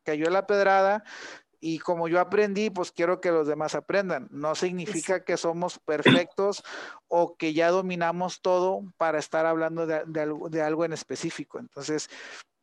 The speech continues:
Speaker 1: si la gente quiere ayudar, si la gente tiene esa, esa, esa cosquilla de querer hacer algo por los demás,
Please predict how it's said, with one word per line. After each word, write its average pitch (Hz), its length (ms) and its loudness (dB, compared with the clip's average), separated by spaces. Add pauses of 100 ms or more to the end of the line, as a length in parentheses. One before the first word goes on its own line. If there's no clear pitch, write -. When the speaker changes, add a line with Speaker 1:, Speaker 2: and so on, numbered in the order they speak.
(540)
Speaker 1:
si 165 140 -2
la 151 120 2
gente 175 340 -6
quiere 196 220 2
ayudar, 180 640 2
si - 160 -8
la 147 140 -2
gente 160 260 -8
tiene 170 320 -4
esa, 165 260 -4
esa, 160 420 -2
esa 165 200 -2
cosquilla 165 600 -2
de 151 120 -2
querer 151 200 -2
hacer 151 180 -4
algo 156 180 -4
por 151 140 -4
los 139 120 -2
demás, 165 440 -2